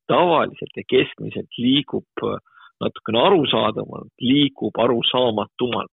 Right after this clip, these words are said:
ehk see liigub siis institutsionaalsete investorite käe-, käest erainvestorite kätte.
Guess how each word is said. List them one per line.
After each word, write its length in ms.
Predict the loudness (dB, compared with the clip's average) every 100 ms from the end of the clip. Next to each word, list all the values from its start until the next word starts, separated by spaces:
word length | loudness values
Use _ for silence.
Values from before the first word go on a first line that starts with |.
| -20
ehk 240 | -20 _
see 100 | -4 2
liigub 480 | 2 0 -8 -10 -16
siis 340 | -16 -16 -20 _ _ _ _
institutsionaalsete 1400 | -6 -6 -8 -18 -16 -16 -8 -2 0 2 0 -4 -12 -6 -4
investorite 800 | -2 -4 -6 -10 -10 -10 -12 -10
käe-, 320 | -8 -6 -8 -12 _
käest 720 | -4 -2 -4 -8 -20 _ -20 -20 -2
erainvestorite 960 | 2 2 0 -4 -10 -14 -20 -20 -18 -16
kätte. 380 | -16 _ _